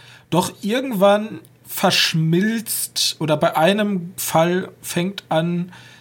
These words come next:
der Körper und der Geist des Mörders, also der Geist des Mörders und der Körper der ausführenden Person fangen an zu verschmelzen.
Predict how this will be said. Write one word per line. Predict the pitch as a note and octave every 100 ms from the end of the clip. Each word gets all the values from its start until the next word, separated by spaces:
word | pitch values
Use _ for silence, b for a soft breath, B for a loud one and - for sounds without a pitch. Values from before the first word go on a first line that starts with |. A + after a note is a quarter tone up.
| B
der | D3+
Körper | C#3 - F3 G3 G3+ - G3+
und | F#3+ E3
der | D#3+
Geist | C3 D3 E3 F#3+ G#3 - - - -
des | D#3 C3
Mörders, | C#3+ D3 F3+ A3 A#3+ B3+ - -
also | C3 C#3 B B
der | C3+
Geist | E3 A3 -
des | F#3
Mörders | F3+ G3 A3+ A3 G3+
und | F3
der | E3
Körper | - F#3 G3+ G3+ F#3
der | E3+ D#3 D#3 B B B B B
ausführenden | E3 F#3+ - G3 F#3+ F3+ E3+
Person | - D#3+ D#3 E3+ F3
fangen | E3 F3 E3+
an | D#3 E3+ F3 - -
zu | -
verschmelzen. | D3+ D#3 - - D3 D3+ D3 - F#3